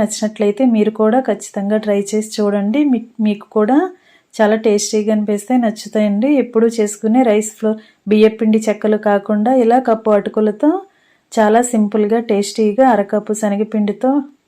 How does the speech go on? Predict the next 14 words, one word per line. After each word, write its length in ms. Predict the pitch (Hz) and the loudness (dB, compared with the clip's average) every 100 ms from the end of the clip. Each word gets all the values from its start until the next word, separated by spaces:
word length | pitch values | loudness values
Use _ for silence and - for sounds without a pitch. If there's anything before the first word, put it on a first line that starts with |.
| _ _ _ _ _ _ 220 | _ _ _ _ _ _ 0
మనం 220 | 220 294 359 - _ _ _ | 2 2 -2 -12 _ _ _
ఈ 100 | 208 208 | -4 2
టేస్టీ 300 | 214 220 233 220 | 2 2 -2 -2
చెక్కలు 280 | 214 214 208 | -2 0 0
అనేవి 220 | 208 208 208 | 0 0 0
చేసుకోవచ్చు. 640 | 214 202 - 208 202 - 311 370 381 _ _ _ 220 | -2 -4 -2 -2 -2 -4 -4 -4 -8 _ _ _ 2
రెసిపీ 280 | 208 - 226 | 2 0 0
నచ్చినట్లయితే 760 | 220 214 220 214 214 196 202 294 349 262 | 0 0 -4 -2 -2 -2 -2 -2 0 0
వీడియోకి 420 | 214 214 208 226 202 | 2 2 2 0 0
లైక్ 180 | 202 - | 0 -2
చేసి 300 | 220 214 - 311 311 | 0 0 0 -2 0
ఛానల్ని 420 | 220 208 214 220 220 | -2 0 0 -2 -4
సబ్స్క్రైబ్ 380 | 196 - 208 208 | -6 -4 -4 -4
చేసుకుని 420 | 208 202 - 262 | -6 -6 -6 -6